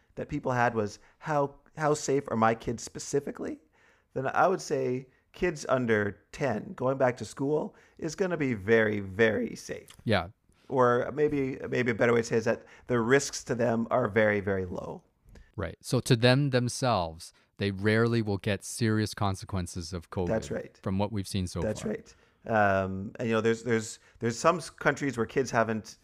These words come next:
Speaker 1: haven't ever stopped going to school. You know, like, Sweden has kept their kids in school during the whole crisis.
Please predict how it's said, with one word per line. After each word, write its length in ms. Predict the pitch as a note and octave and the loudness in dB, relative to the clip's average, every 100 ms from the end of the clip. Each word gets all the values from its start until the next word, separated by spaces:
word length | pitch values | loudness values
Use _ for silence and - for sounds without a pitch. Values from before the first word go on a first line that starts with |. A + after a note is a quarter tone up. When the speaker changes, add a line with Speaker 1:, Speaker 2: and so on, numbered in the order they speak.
| - | -6
Speaker 1:
haven't 240 | A#2 A#2 | -2 0
ever 240 | A#2 C3+ A#2 | 0 0 2
stopped 300 | - D3 - | 6 6 6
going 140 | G2+ | -2
to 40 | A2 | -2
school. 380 | - - G#2 - - | -6 -10 -12 -16 -20
You 80 | - | -10
know, 120 | A#2+ | -4
like, 180 | A2+ G#2 | -2 -2
Sweden 480 | - D#3 E3 A#2 G#2+ - _ | -2 -4 -2 -2 -4 -10 _
has 180 | A2+ A2 | -4 -2
kept 180 | - - | -2 -2
their 80 | A#2+ | -4
kids 200 | A#2 G#2+ | -4 -6
in 60 | |
school 240 | G#2 A#2+ A2 | -6 -4 -4
during 260 | A#3 G#2+ | -4 -6
the 100 | G#2 | -2
whole 300 | G#2 A2+ G#2+ | 4 6 4
crisis. 540 | G2+ A#2+ G2+ - - | 2 -2 -4 -12 -18